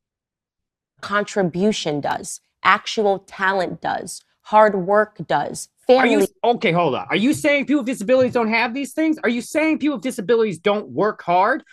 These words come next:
Speaker 2: Are you saying people with disabilities can't have talent? Are you saying that people with disabilities can't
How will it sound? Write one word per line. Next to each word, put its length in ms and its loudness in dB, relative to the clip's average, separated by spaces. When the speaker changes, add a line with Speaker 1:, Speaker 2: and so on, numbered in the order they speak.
Speaker 2:
Are 80 2
you 120 2
saying 360 -2
people 220 2
with 80 -8
disabilities 600 -2
can't 300 -2
have 260 -2
talent? 640 -4
Are 140 2
you 220 -2
saying 420 0
that 100 -4
people 180 -2
with 80 -4
disabilities 500 0
can't 380 -2